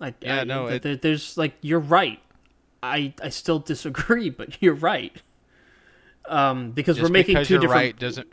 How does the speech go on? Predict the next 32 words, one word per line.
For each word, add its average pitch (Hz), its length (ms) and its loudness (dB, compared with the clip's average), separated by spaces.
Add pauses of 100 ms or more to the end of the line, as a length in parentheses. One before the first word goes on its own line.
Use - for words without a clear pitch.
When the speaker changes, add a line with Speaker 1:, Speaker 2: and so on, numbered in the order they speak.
(100)
Speaker 1:
we're, 170 380 4
we're 165 100 6
making 180 280 4
two 180 120 0
different 147 320 -4
points 160 320 2
is 117 140 -10
what 120 100 -8
I 107 80 -8
think 113 280 -16 (200)
is 117 240 -14
happening. - 560 -12
Speaker 2:
Yeah. - 140 -14 (920)
Just 101 160 -10
because 120 320 -6
you're 123 140 -2
right 120 280 0
doesn't 110 300 -12
mean 110 160 -10
you're 110 160 -10
correct. 104 680 -10 (200)
Speaker 1:
Yeah. 139 320 -4 (560)
Speaker 2:
To 117 140 -8
quote 110 360 -8
Fate. 107 360 -10 (2000)
Speaker 1:
Ugh, 123 340 -10
I 104 60 -4
Speaker 2:
Um, 110 220 -6
Speaker 1:
hate 107 60 -14
that - 160 -14
quote. - 320 -18 (1400)
Speaker 2:
It's - 440 -6